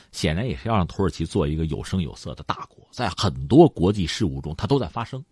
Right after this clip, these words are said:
当然现在经济状况不是很理想，而这个不理想其实更多的又是，其实是西方造成的，尤其是美国造成的，这他自己不会不知道。他也希望通过自己的各种各样的这个出牌吧，呃，举措吧，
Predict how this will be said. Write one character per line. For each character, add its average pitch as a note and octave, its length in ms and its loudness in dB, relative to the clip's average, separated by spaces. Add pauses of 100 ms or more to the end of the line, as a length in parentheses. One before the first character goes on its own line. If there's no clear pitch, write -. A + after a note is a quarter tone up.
(300)
当 C3 120 4
然 C#3+ 100 4
现 C#3+ 180 0
在 A#2 80 2
经 D#3+ 220 0
济 B2+ 80 0
状 A2+ 160 2
况 E2+ 160 -2
不 G2 140 -2
是 G2+ 60 -2
很 B1+ 140 -6
理 D2+ 140 -6
想， A1+ 180 -8 (360)
而 C#3+ 160 6
这 F#3 100 8
个 C3 100 6
不 C3+ 140 2
理 A2 100 4
想 - 220 -4
其 G#2 140 -8
实 A#2+ 80 -8
更 A#2 160 -2
多 G#2 120 0
的 A2 60 0
又 G2 100 0
是， E2 220 -10 (140)
其 - 180 -4
实 F#3+ 140 0
是 - 20 0
西 - 160 -2
方 - 160 0
造 - 140 -8
成 - 140 -18
的， - 140 -20 (120)
尤 A#2+ 100 0
其 E3 140 0
是 D#3+ 80 6
美 F#2+ 160 -2
国 C#2+ 120 -10
造 D#2 160 -6
成 - 220 -18
的， - 100 -20 (300)
这 E3+ 80 -4
他 E3+ 100 2
自 D#3+ 160 -2
己 A2 140 -6
不 D#2+ 140 -4
会 D2+ 100 -2
不 - 100 -18
知 - 140 -18
道。 - 180 -18 (380)
他 F#3 160 4
也 B2 60 6
希 - 160 -2
望 C#3 120 4
通 - 160 -2
过 C#3+ 80 2
自 C3 160 -4
己 E2 160 -4
的 - 120 -6
各 D#3 100 0
种 F2+ 140 2
各 G2 80 -2
样 A2 160 0
的 D#2 100 -4
这 D2+ 60 -8
个 C#2+ 80 -8
出 - 160 -4
牌 F2 320 -8
吧， A#2+ 180 -4 (360)
呃， C#2 180 -4
举 D#2 200 -6
措 D#3+ 300 2
吧， C2+ 180 -8